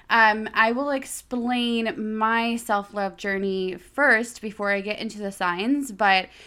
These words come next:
so when, before I started my self-love journey, I really didn't, I was, I was so lost. I was so confused on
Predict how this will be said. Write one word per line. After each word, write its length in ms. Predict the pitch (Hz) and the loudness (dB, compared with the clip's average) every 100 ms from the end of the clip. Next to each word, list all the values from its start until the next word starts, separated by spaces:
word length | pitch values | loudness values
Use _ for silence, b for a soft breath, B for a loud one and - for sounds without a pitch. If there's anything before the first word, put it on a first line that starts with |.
| B | B
so 320 | B 262 254 240 | B 2 4 4
when, 500 | 220 247 247 247 - _ _ _ _ _ 220 | 2 0 2 0 -2 _ _ _ _ _ -6
before 500 | 269 262 - 277 359 | -2 -2 -4 -2 2
I 180 | 453 381 | 4 2
started 380 | - 262 226 214 | 0 -2 -2 -4
my 140 | 214 | -6
self-love 560 | 208 196 196 190 180 175 | -2 -2 -2 -4 -4 -6
journey, 460 | 175 151 135 185 - b b b | -12 -10 -10 -12 -16 b b b
I 120 | - | 2
really 360 | 240 247 302 381 | 2 2 0 -2
didn't, 240 | 262 277 | -2 -2
I 120 | - 240 | 0 0
was, 360 | 311 - - - | -2 -8 -6 -2
I 80 | 240 | -2
was 180 | 285 | -2
so 220 | - 311 285 | -4 -4 -2
lost. 640 | 202 196 180 104 - - | -4 0 0 -2 -10 -6
I 140 | 196 | -4
was 180 | 202 214 | -4 -6
so 160 | 247 240 | -4 -4
confused 800 | 262 247 247 226 220 202 202 - | -4 -8 -6 -6 -4 -4 -6 -4
on 400 | 196 196 185 | 0 2 0